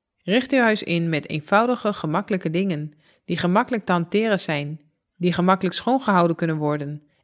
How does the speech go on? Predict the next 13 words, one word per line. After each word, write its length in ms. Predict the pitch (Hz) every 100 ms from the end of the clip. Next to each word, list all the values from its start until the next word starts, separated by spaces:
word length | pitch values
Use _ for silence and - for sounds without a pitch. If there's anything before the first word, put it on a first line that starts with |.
| _
en 240 | - 214 254
die 120 | 180
zonder 280 | 185 226 233
grote 280 | 220 -
uitgaven 560 | 165 170 - 156 156 160
vervangen 460 | - - 202 220 190
kunnen 200 | 165 156
worden. 440 | 156 151 151 151 _ _ _ _ _ _ _ _ _ _ 180
De 60 |
ontwikkeling 520 | 180 165 233 262 185
van 140 | - 151
de 60 |
smaak 520 | 147 170 185 277 294